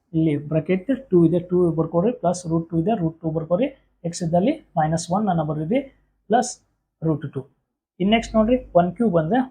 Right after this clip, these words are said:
ಆ, ಒಂದನ್ನ ಮೂರು ಸಲ ಮ-, ಮಲ್ಟಿಪ್ಲಿಕೇಶನ್ಸ್ ಮಾಡಿದ್ರಾಗ ಒಂದೇ ಬರ್ತದೆ, ಇಲ್ಲಿ ಬೆಸ ಸಂಖ್ಯೆ ಇರೋದ್ರಿಂದ ಮೈನಸ್ ಬರ್ತದೆ. ನೆಕ್ಸ್ಟ್ ಇದು ಮೈನಸ್ ಇರಲಿ, ಮೈನಸ್ ಒಂದನ್ನ ಎರಡು ಸಲ ಮಲ್ಟಿಪ್ಲಿಕೇಶನ್ಸ್ ಮಾಡಿದ್ರೆ ಪ್ಲಸ್ ಒನ್ ಆಗ್ತದೆ. minus into,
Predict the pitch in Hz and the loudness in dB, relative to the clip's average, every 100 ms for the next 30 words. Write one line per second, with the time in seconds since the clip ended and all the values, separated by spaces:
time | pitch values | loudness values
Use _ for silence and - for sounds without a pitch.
0 | _ _ 160 151 147 - _ - 175 220 | _ _ 0 0 0 -6 _ -2 2 4
1 | 208 233 202 202 202 160 160 156 151 - | 4 2 0 -2 -2 -2 -4 -8 -10 -12
2 | 156 160 170 226 190 175 165 160 185 226 | -4 -2 0 0 0 -4 -4 0 0 2
3 | 151 170 170 156 165 254 254 175 160 - | 2 4 2 2 -2 -2 0 0 -2 -4
4 | 180 170 160 156 202 247 175 170 160 160 | -4 -2 -2 0 0 2 2 -2 -6 -4
5 | 156 - 185 151 135 101 _ _ _ _ | -4 -2 -4 -4 -10 -14 _ _ _ _
6 | _ _ _ _ _ 208 208 - 277 285 | _ _ _ _ _ -2 -2 0 -2 -2
7 | _ - 180 175 160 185 185 180 240 285 | _ -2 2 4 4 2 0 0 0 0
8 | 175 175 208 196 180 175 185 - 180 175 | 0 2 2 -2 -2 0 -2 0 -2 -2
9 | 185 170 170 185 175 170 165 160 180 277 | -4 -2 -2 -4 -4 -6 -6 -4 -4 -6
10 | - 180 180 170 165 147 147 139 135 _ | -4 -2 -2 -4 -4 -6 -8 -12 -12 _
11 | _ - 165 180 180 190 185 311 | _ -4 -2 0 -2 -4 -2 -4